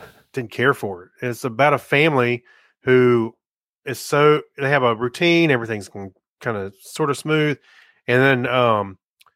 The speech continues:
there's a train wreck, and the train wreck, there's a, uh,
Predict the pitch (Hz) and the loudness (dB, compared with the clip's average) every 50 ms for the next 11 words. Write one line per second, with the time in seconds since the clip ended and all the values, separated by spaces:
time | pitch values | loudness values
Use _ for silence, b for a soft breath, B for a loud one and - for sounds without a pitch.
0 | _ _ _ _ _ _ _ _ _ _ - 123 123 123 117 104 110 110 104 - | _ _ _ _ _ _ _ _ _ _ 0 2 4 4 2 0 -2 -4 -4 -2
1 | - 147 143 147 143 143 143 139 135 131 - - _ _ _ _ _ _ _ _ | 0 2 2 2 4 2 2 2 2 -2 -4 -14 _ _ _ _ _ _ _ _
2 | _ _ 104 98 95 - - 127 120 117 117 117 113 113 _ _ - 147 120 113 | _ _ -20 -20 -16 -6 -4 -4 -2 0 0 0 -2 -2 _ _ -14 -8 -4 -4
3 | 110 110 101 110 107 101 98 95 95 98 - _ _ _ _ _ _ _ - 123 | -4 -4 -4 -4 -4 -4 -4 -4 -6 -10 -14 _ _ _ _ _ _ _ -10 -10
4 | 113 104 98 98 | -10 -10 -12 -14